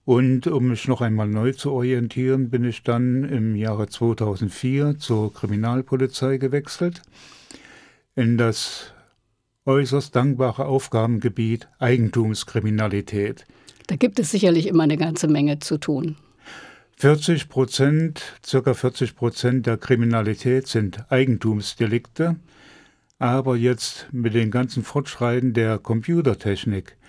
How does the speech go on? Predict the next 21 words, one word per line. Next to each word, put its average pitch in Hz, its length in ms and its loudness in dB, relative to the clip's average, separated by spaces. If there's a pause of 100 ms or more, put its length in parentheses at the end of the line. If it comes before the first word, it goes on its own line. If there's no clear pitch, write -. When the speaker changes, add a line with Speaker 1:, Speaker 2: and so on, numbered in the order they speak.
(380)
Speaker 1:
und 139 480 2
mit 120 160 0
der, 113 500 2
mit 113 180 -2
der 113 100 2
Professionalisierung 123 1400 0
der 113 180 0
Banden, 175 600 0 (640)
nicht 127 280 0
zuletzt 127 800 -2
begann, 139 560 0
äh, 123 320 2
beginnen 127 440 2
mit 120 200 0
der 113 640 2
Pa-, 127 220 -2
Corona-Pandemie, 131 1200 0 (520)
wo 123 100 2
ja 113 80 0
die 123 140 0
Eigentumsdelikte 120 1300 0